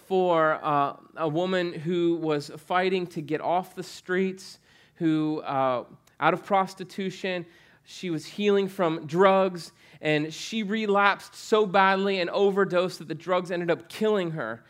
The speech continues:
And so when I walk into that funeral home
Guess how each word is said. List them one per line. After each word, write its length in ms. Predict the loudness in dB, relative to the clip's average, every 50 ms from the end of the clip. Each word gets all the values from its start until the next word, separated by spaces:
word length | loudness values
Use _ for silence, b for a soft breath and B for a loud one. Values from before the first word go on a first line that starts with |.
| b b b b b b b b
And 120 | -6 -6
so 220 | -4 0 2 2 4
when 160 | 4 4 4
I 300 | 4 4 4 2 2 0 B B B 2
walk 320 | 4 6 6 4 4 0
into 160 | -2 0 2 2
that 220 | 2 2 2 0
funeral 560 | -6 -6 -2 0 2 2 4 6 4 4 4
home 520 | 4 0 0 0 2 0 0 -2 -4 -8